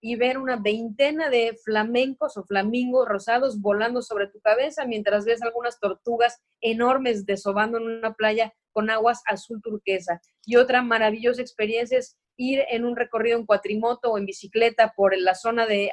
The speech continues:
haciendas y cenotes, pasar por algunas, eh, haciendas que son museos vivos, hoteles de lujo, y terminar en el pueblo mágico amarillo de Izamal para comer una deliciosa, eh, cocina tradicional yucateca,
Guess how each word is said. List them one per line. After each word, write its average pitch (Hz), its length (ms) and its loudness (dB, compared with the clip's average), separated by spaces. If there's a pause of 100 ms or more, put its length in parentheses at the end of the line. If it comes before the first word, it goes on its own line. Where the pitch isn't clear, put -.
haciendas 226 460 -4
y 208 60 -16
cenotes, 240 640 -4 (180)
pasar 208 320 2
por 240 120 2
algunas, 226 360 -2
eh, 214 140 -4 (340)
haciendas 254 560 0
que 202 100 -8
son 226 200 -6
museos 214 560 -2
vivos, 226 380 -4
hoteles 208 360 -2
de 185 80 0
lujo, 247 420 -4 (320)
y 220 120 -6
terminar 226 440 2
en 240 80 4
el 208 140 0
pueblo 220 240 0
mágico 214 420 -2
amarillo 190 580 0
de 175 100 -4
Izamal 196 580 -2 (380)
para 190 240 2
comer 220 420 -2 (140)
una 226 280 -4 (160)
deliciosa, 202 800 -2 (160)
eh, 180 320 -4
cocina 208 580 -2
tradicional 185 540 -4
yucateca, 202 600 0